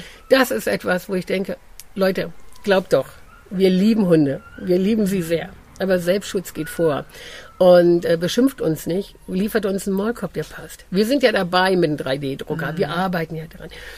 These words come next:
Speaker 1: Auf meiner privaten Seite kannst du mich nicht verletzen. Du kannst sagen, "Meine Güte, du hast jetzt eine Schultüte bekommen, weil du eine weitere Ausbildung machst. Äh, wie albern, du bist siebenundfünfzig."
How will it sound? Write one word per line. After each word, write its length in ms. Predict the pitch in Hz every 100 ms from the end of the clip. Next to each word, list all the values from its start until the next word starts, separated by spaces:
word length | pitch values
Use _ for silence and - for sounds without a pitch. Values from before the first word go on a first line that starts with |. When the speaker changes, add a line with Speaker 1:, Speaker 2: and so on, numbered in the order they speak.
| - -
Speaker 1:
Auf 160 | - 202
meiner 240 | 220 220
privaten 520 | 214 - 175 208 254 196
Seite 440 | 156 143 123 135 - - - -
kannst 360 | - 220 277 -
du 140 | 247 - - - - 196 -
mich 300 | 220 196 -
nicht 200 | 175 -
verletzen. 420 | 151 156 160 220
Du 20 |
kannst 160 | 220 233
sagen, 220 | 247 262
"Meine 500 | 269 277 277 277 262 247
Güte, 520 | 359 302 285 277 254 - -
du 100 | 247
hast 120 | 247 247
jetzt 160 | 240
eine 60 | 254
Schultüte 460 | - 311 285 247 247
bekommen, 320 | 226 262 240
weil 100 | 233
du 100 | 226
eine 120 | 226
weitere 300 | 220 262 220
Ausbildung 540 | 240 277 - 233 233 220
machst. 260 | 220 - - - - -
Äh, 160 | 226 214
wie 120 | 226
albern, 520 | 233 277 302 240 247
du 60 | 240
bist 180 | 240 262
siebenundfünfzig." 1000 | 226 226 220 - 285 269 - - 233